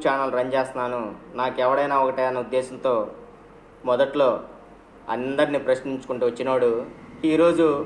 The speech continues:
పవన్ కళ్యాణ్ గారిని సడన్గా ఆయన్నే టార్గెట్ చేసి మాట్లాడుతున్నాడు. ఎందుకు అంటే అటు నుంచి వచ్చేటువంటి పేమెంట్లు అలాంటివి చెప్పకనే చెప్తున్నాడు. కానీ నేనేదో డబ్బుల కోసం పని చేయట్లేదని చెప్తున్నాడు. నువ్వు డబ్బుల కోసం పని చేయతే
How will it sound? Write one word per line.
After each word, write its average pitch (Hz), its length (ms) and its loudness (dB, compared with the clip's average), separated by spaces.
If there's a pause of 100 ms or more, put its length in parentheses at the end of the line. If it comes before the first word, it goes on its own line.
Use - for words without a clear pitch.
(120)
పవన్ 151 320 4
కళ్యాణ్ 151 400 2
గారిని 139 320 0
సడన్గా 151 480 2 (560)
ఆయన్నే 143 400 0
టార్గెట్ 135 380 -2
చేసి 127 160 -6 (100)
మాట్లాడుతున్నాడు. 120 580 -4 (840)
ఎందుకు 175 320 4
అంటే 156 200 4 (1400)
అటు - 140 -10
నుంచి 139 200 -4
వచ్చేటువంటి 143 520 0 (180)
పేమెంట్లు 165 460 4
అలాంటివి 139 420 0 (220)
చెప్పకనే 147 440 0
చెప్తున్నాడు. 139 460 -2 (720)
కానీ 160 240 2
నేనేదో 151 320 4 (120)
డబ్బుల 131 280 -2
కోసం 143 280 2
పని 127 160 0
చేయట్లేదని 127 440 2
చెప్తున్నాడు. 120 340 -2 (140)
నువ్వు 143 180 0 (140)
డబ్బుల 123 320 -2
కోసం 131 300 0
పని 120 180 -4
చేయతే 123 220 -4